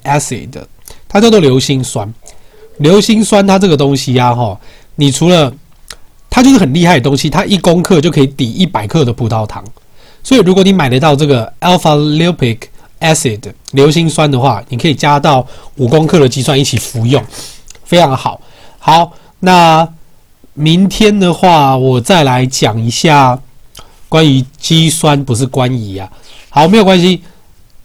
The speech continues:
那今天就先讲到这边。那这个的知识非常的多啦，所以大家就是重复听，可以在边听的时候边做个笔记。但是还是一样啦，简单干净的食物那是最好的啦，反正现在也有莱猪嘛，对不对？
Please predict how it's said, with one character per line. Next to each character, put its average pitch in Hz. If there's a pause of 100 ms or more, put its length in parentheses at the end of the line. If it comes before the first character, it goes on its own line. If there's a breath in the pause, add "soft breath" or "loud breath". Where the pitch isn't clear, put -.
(140)
那 156
今 165
天 160
就 160
先 156
讲 120
到 135
这 135
边。 120
那 165
这 190
个 180
的 147
知 170
识 170
非 151
常 143
的 117 (100)
多 135
啦， 104
所 160
以 143
大 147
家 143
就 147
是 151
重 123
复 147
听， 127
可 120
以 147
在 143
边 139
听 147
的 127
时 117
候 131
边 131
做 127
个 107
笔 98
记。 110 (380 loud breath)
但 220
是 220 (320 loud breath)
还 185
是 233
一 190
样 196
啦， 131
简 139
单 214
干 214
净 214
的 185
食 -
物 180
那 175
是 170
最 180
好 110
的 107
啦， 104
反 127
正 175
现 175
在 190
也 156
有 147
莱 117
猪 127
嘛， 113
对 120
不 123
对？ 117